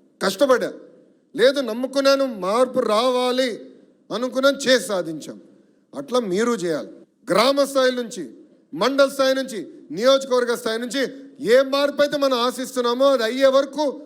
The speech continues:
మనం వదిలిపెట్టకూడదు. బయటికి రావాలి, పని చేయాలి. ఇది మన పార్టీ, ఇది మన కుటుంబం. ఈరోజు కాదా, రేపు కాదా, ఎల్లుండి మనకి ని-, న్యాయం జరుగుతుంది, పార్టీ మనకు అండగా నిలబడుతుంది.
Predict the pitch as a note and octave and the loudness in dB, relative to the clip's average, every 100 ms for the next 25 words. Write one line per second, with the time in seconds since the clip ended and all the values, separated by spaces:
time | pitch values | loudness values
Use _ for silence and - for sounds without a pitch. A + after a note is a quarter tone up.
0 | - F#3+ G#3 G3 G3+ F#3+ F3 - - - | -12 -8 -6 -6 -6 -6 -6 -8 -12 -14
1 | - _ _ _ - D3 G#3 A3+ G#3+ G#3 | -20 _ _ _ -2 2 2 2 0 0
2 | G#3+ F#3+ - - - _ _ _ _ - | 0 -2 -6 -18 -20 _ _ _ _ -4
3 | E3+ A3+ A3 A#3 A#3+ A3 D#3 - - D#3 | -2 0 2 2 2 -2 -6 -12 -14 -8
4 | F3+ E3 A3 B3 B3 A#3 - F3 - - | -4 -2 0 2 0 0 -6 -8 -10 -14
5 | - A#3 G#3+ A#3 C4 B3+ A#3+ A#3 G#3 C#3+ | -4 -2 0 2 0 0 0 0 0 -6
6 | - - - B2 G3 B3+ A3+ A3+ A3+ A3 | -12 -20 -14 -4 2 4 4 -2 -2 0
7 | A3 B3+ A3+ A#3+ A3+ G3+ C4+ D4 C4 F3 | 4 2 2 -2 -2 -2 -2 0 0 -2
8 | - - - - E3 F#3 G3 E3+ - - | -8 -20 -20 -8 -6 -6 -6 -8 -12 -14
9 | - F3 G#3+ A3+ G#3+ G#3 G#3+ A3 B3+ B3+ | -6 0 0 0 0 -2 -4 -2 -2 0
10 | A#3 A#3+ A#3 G#3 F3+ F3 F3 D#3+ D3+ D3 | -2 -2 -8 -8 -8 -8 -6 -6 -8 -10
11 | C#3+ - A2+ | -12 -14 -20